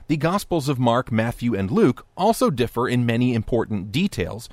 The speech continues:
small and not so small. Lumping them together as basically the same does a great disservice to the unique voice of each text, and creates a facade of homogeny that makes a text like John's Gospel seem like some kind of a problem that has to be managed.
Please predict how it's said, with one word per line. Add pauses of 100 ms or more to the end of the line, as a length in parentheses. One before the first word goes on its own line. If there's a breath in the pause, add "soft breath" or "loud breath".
small
and
not
so
small. (680 soft breath)
Lumping
them
together
as
basically
the
same (320 loud breath)
does
a
great
disservice
to
the
unique
voice
of
each
text, (200 soft breath)
and (100)
creates
a
facade
of
homogeny
that (320 soft breath)
makes
a
text
like
John's
Gospel
seem
like
some
kind
of
a
problem
that
has
to
be
managed.